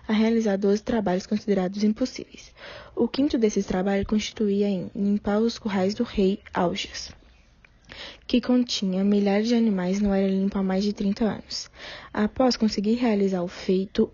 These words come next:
Hércules decidiu inaugurar um festival esportivo de Olímpia, em homenagem ao seu pai, Zeus. Com o fim da Elade, as Olimpíadas caíram num esquecimento durante séculos.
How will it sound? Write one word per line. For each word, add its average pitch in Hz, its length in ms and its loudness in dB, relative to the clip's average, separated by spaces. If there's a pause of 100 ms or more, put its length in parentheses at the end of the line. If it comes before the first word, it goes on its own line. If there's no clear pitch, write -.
Hércules 233 420 2
decidiu 214 600 2
inaugurar 208 640 2 (400)
um 233 100 0
festival 226 420 0
esportivo 196 480 -4
de 208 140 0
Olímpia, - 420 -4 (1700)
em 226 120 4
homenagem 202 340 2
ao 202 60 0
seu 240 160 0
pai, - 260 -6 (180)
Zeus. 196 640 0
Com 262 160 0
o 285 40 -2
fim 240 260 0
da 202 100 2
Elade, 185 540 0 (480)
as 214 180 2
Olimpíadas 240 540 4
caíram 208 420 2
num 208 160 2
esquecimento 208 800 0
durante 196 380 0
séculos. - 680 -6